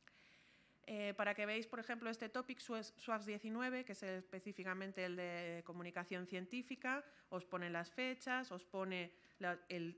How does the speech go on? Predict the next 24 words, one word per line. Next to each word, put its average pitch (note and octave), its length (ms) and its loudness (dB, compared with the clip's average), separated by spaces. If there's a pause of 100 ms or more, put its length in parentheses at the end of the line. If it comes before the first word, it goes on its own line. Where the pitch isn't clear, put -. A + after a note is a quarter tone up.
(120)
texto F3+ 600 0
de E3+ 420 -2
descripción F3+ 600 0
de A#3 80 -2
cada E3+ 220 2
uno E3+ 160 0
del E3+ 180 0
topic. B3 320 -6
Más F#3 240 -2
abajo G3 380 2
veréis, G#3 440 -2
es G#3+ 300 -4
donde F3 300 0
se F3+ 160 0
entra A3+ 480 4
a, - 1040 -10
a F3+ 80 0
presentar E3+ 420 0
una E3+ 180 0
propuesta. D3+ 480 -4
Tenéis D#3 300 -6
un D#3+ 140 -4
botón G3+ 360 4
de, F3+ 300 4